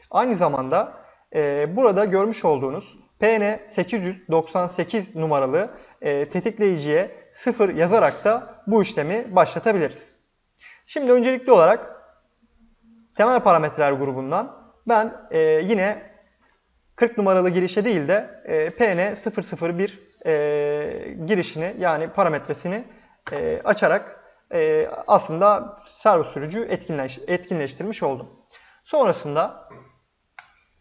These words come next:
dahili pozisyonlama parametre grubuna giderek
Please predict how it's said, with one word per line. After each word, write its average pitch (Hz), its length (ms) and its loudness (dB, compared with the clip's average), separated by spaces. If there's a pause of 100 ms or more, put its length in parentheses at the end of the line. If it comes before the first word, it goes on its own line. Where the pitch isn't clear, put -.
(640)
dahili 240 260 4
pozisyonlama 196 760 0 (300)
parametre 190 440 0
grubuna 160 340 0
giderek 175 480 -2